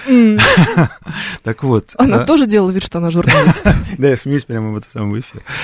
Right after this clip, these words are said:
Speaker 2: в смысле микрофон. Так вот, э, у него была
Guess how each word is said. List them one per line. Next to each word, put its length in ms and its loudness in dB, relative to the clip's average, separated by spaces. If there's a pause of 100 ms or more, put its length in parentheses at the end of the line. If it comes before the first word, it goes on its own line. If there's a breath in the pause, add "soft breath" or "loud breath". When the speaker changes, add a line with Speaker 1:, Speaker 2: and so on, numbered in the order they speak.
(240 loud breath)
Speaker 2:
в 60 -20
смысле 280 -10
микрофон. 440 -12 (360 loud breath)
Так 180 -6
вот, 320 -2 (100)
э, 80 -10 (200)
у 180 -2
него 300 0
была 440 0